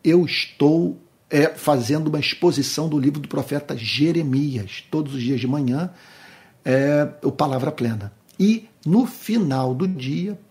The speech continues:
às dezoito horas, o Palavra das Seis, no qual eu estou fazendo uma exposição sobre os meus salmos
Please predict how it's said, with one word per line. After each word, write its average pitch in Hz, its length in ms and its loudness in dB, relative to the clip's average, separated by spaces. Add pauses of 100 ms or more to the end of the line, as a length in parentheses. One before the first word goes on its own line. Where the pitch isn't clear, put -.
(260)
às 123 220 -4
dezoito 143 540 -2
horas, 165 560 0
o 175 80 0
Palavra 165 960 -2
das 165 280 -8
Seis, 120 440 -6 (540)
no 170 120 8
qual 151 280 0
eu 151 60 2
estou - 200 -4
fazendo 135 320 -2
uma 131 100 0
exposição 147 760 -4
sobre 143 560 -2 (380)
os 139 200 2
meus 139 260 0
salmos 135 720 -4